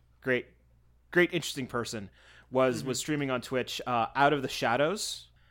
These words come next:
Speaker 1: And
Speaker 2: Mm.
Speaker 1: so I caught the first half of that, that, that, that Q Pill movie. And,
Speaker 2: Yeah.
Speaker 1: uh, like, a lot of it is,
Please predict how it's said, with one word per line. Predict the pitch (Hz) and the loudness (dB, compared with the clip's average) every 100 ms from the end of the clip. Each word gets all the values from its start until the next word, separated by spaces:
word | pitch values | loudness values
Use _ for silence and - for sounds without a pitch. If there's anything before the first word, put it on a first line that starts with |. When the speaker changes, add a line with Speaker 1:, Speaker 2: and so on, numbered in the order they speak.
| _ - | _ -4
Speaker 1:
And | 151 147 | 0 2
Speaker 2:
Mm. | |
Speaker 1:
so | 180 | 4
I | 175 | 4
caught | 226 | 4
the | 233 | 2
first | - 214 208 - | 0 2 2 2
half | 208 196 196 | 4 4 2
of | 156 | 0
that, | 143 147 143 120 | 4 6 6 4
that, | 135 131 131 - | 4 6 4 2
that, | 139 131 - | 2 2 2
that | 135 131 - _ _ _ _ | 0 0 -2 _ _ _ _
Q | - - 226 | -6 -2 -2
Pill | 196 151 110 82 55 - | 2 2 2 0 -6 -8
movie. | 139 135 104 90 - - - - - - | 0 0 0 -4 -10 -20 -20 -20 -6 4
And, | 160 160 | 4 4
Speaker 2:
Yeah. | 160 - - | 0 -4 -8
Speaker 1:
uh, | - 165 | -8 -4
like, | 190 196 | 2 2
a | - | 4
lot | 175 165 196 | 6 8 8
of | 185 | 4
it | - | 4
is, | 190 175 127 | 6 4 0